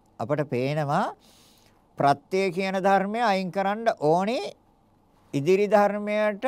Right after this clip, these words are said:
නූපදින්න නම්. ඒ කියන්නේ අනුපාද නිරෝධයක්. ඒ කියන්නේ මතු නූපදින්න. එහෙනම් මතු නූපදින්න නම් අයින් කරන්න වෙන්නේ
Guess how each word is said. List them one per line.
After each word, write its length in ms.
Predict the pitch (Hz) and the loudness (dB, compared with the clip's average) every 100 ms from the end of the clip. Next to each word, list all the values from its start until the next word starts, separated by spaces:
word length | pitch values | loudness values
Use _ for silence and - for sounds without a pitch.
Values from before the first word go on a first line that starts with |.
| 320 330 - | 0 0 -4
නූපදින්න 520 | 160 202 185 139 101 | -2 0 2 0 -2
නම්. 220 | 80 113 - _ _ _ _ _ _ _ _ _ _ | -8 -14 -20 _ _ _ _ _ _ _ _ _ _
ඒ 120 | - 110 | -12 -6
කියන්නේ 220 | 147 185 | -2 -2
අනුපාද 440 | 190 185 190 185 | -2 0 0 0
නිරෝධයක්. 480 | 220 180 123 90 78 _ _ _ _ _ _ _ _ | 0 0 0 -2 -8 _ _ _ _ _ _ _ _
ඒ 120 | 104 | -6
කියන්නේ 220 | 156 190 | -4 -2
මතු 240 | 170 156 202 | -2 -2 -2
නූපදින්න. 520 | 220 156 101 80 67 - _ _ _ _ _ _ _ _ _ _ _ _ - | -2 0 -2 -6 -14 -20 _ _ _ _ _ _ _ _ _ _ _ _ -4
එහෙනම් 340 | 185 214 208 | 0 2 0
මතු 320 | 156 139 147 208 | 0 0 2 0
නූපදින්න 680 | 156 160 196 220 156 120 110 | 0 0 2 2 2 -2 -4
නම් 320 | 113 127 190 277 - _ _ _ - | -2 0 0 -4 -16 _ _ _ -2
අයින් 260 | 160 240 | 0 0
කරන්න 380 | 226 170 135 120 | 0 0 0 0
වෙන්නේ 540 | 123 123 127 165 262 | -2 -2 -4 -6 -8